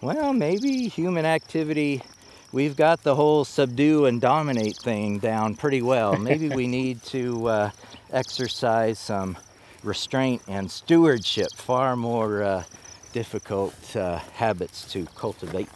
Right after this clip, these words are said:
Speaker 1: So, but they were, uh, making the effort, and Fortunately, they were close enough to the levers of power that they could kind of begin to move the needle far more than any,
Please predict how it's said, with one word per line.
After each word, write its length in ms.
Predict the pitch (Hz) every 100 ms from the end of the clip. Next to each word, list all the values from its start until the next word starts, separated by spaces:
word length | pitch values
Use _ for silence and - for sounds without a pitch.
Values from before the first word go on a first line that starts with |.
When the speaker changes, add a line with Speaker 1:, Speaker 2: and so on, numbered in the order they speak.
| -
Speaker 1:
So, 600 | - - 107 98 101 98 - - - - - -
but 180 | 156
they 260 | - 151 175
were, 380 | 160 156 185 214 226 - - - - -
uh, 420 | - 139 151 165 175
making 480 | 117 131 - 156 160
the 160 | 160
effort, 480 | 208 196 - 160 214 -
and 400 | 120 120 127 123 - - - -
Fortunately, 460 | 170 - 147 151
they 160 | 143 135
were 120 | 135
close 360 | - 147 147 143
enough 280 | 147 151 -
to 100 | 135
the 220 | 123 110 - - - - -
levers 440 | 127 139 139 120
of 180 | 123 110
power 480 | - 165 143 131 143
that 240 | 120 113
they 180 | 127 123
could 380 | 117 - 127 120 110 - - - - - - -
kind 180 | 135
of 100 | 147
begin 320 | 123 113 131 127
to 60 |
move 320 | 123 139 147
the 80 | 123
needle 380 | 131 151 139 135
far 400 | - 123 127 123
more 320 | 120 127 123
than 200 | 117 110
any, 340 | 120 123 113